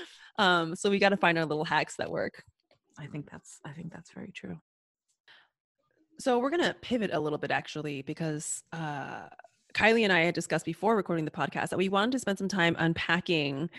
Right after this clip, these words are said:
Speaker 1: this idea that I, Eva, am the meditator, and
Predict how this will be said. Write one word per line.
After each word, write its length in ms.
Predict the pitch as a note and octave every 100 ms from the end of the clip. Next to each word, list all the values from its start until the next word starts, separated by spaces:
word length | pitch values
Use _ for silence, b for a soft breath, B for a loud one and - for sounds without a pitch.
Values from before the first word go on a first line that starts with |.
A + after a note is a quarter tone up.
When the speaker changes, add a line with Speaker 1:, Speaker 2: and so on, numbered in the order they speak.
| B B B B B _
Speaker 1:
this 180 | - G#3
idea 680 | G3+ F#3+ G3 F3+ C3 C#3+ F#3 - -
that 280 | D3+ C#3 - _ -
I, 320 | F#3+ E3+ F#3
Eva, 560 | B3 F3+ D3+ D3+ F#3+ -
am 100 | E3
the 60 | F3
meditator, 640 | D#3 C#3+ C3+ B2+ D3 G#3+ - -
and 480 | F3 D#3+ D3+ D3+